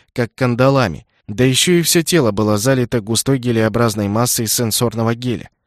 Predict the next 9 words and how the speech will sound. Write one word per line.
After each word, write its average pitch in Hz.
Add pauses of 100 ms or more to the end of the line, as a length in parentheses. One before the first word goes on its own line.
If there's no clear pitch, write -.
(680)
Да 127
и 170
без 160
этого 175
я 123
не 131
мог 131
нормально 127
двигаться. -